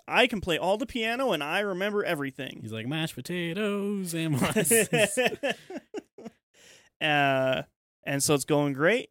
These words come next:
Speaker 1: and Caesar is, uh, hanging out. Uh,
Speaker 2: He's
Speaker 1: it
Speaker 2: like, "I wanna ride a bicycle."
Speaker 1: He wants to do a whole lot of things. The one big thing that happens is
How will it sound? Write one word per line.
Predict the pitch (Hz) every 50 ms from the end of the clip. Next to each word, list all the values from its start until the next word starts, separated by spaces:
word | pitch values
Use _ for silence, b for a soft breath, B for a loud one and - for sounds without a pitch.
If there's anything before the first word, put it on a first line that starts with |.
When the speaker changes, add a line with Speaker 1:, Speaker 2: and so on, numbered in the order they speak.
| _ -
Speaker 1:
and | 143 143 139 135 131 127 127 127 127 127 127 - _ _ _ _ _ -
Caesar | - - - - - 139 139 139 139 147 147 143 143 143 143 143 139 139 139
is, | 139 135 127 - - - - - - - - 151 143
uh, | 143 139 131 127 127 - - -
hanging | - - 147 147 143 139 139
out. | 151 175 214 226 226 - _ _ _ _ _ _ _ _ _ _ _ _ _ _ _ _ -
Uh, | 139 135 131 131 127 127 127 127 127 127 127
Speaker 2:
He's | 127 123 -
Speaker 1:
it |
Speaker 2:
like, | - 123 - -
"I | - - 214
wanna | 175 143 135 139 139
ride | 135 139 139 147 151
a | 151
bicycle." | 151 156 - 202 196 202 196 - - 123 - - - 87 76 - - _ _ _ _ _ _ _ _ _ _ _ _ -
Speaker 1:
He | - - - - -
wants | 156 143 -
to | -
do | 143 151
a | 160
whole | 170 202 214 202
lot | 214 220 196 156
of | -
things. | - 131 127 - - - - - b b b b b b b b b b _ _ _ _ _
The | - 196
one | 190 185 240 254 247 185 - -
big | 214 220 175 -
thing | - - 160 135 123 127 131 131 - _ _ -
that | 143 135
happens | 139 139 131 127 - 135 131 131 135 135 - -
is | 135 131 127 127 127 123 123 123 123 123 - - -